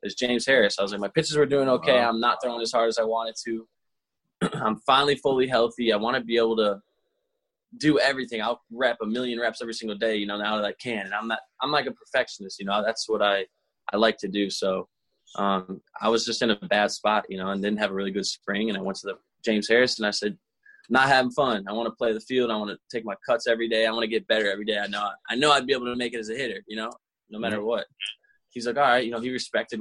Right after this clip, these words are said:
Speaker 1: however I <laughs> felt, which is super love from him. And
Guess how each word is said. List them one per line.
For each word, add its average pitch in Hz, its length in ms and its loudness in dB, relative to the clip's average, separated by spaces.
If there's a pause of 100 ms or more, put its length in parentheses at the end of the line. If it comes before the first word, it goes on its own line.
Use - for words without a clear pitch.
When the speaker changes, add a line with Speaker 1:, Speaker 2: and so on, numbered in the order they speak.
(100)
Speaker 1:
however 107 300 -2
I 104 100 -4
<laughs> - 80 -20
felt, 117 360 -2 (440)
which 107 200 -8
is 95 200 -6
super 110 240 -2
love 98 260 2
from 98 180 -12
him. 101 200 -2
And 92 200 -6